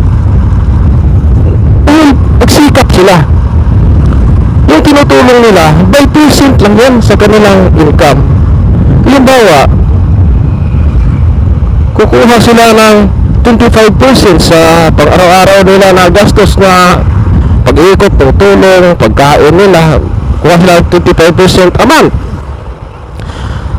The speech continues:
Yung twenty-five percent o parang ano,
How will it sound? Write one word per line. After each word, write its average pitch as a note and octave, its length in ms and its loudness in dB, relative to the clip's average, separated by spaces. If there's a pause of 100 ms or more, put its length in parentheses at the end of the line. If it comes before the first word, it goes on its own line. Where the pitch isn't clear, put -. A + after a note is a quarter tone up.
(160)
Yung A#3 240 2
twenty-five B3 480 0
percent A3+ 480 2 (140)
o G3 100 0 (960)
parang F#3+ 340 0 (140)
ano, F3+ 100 2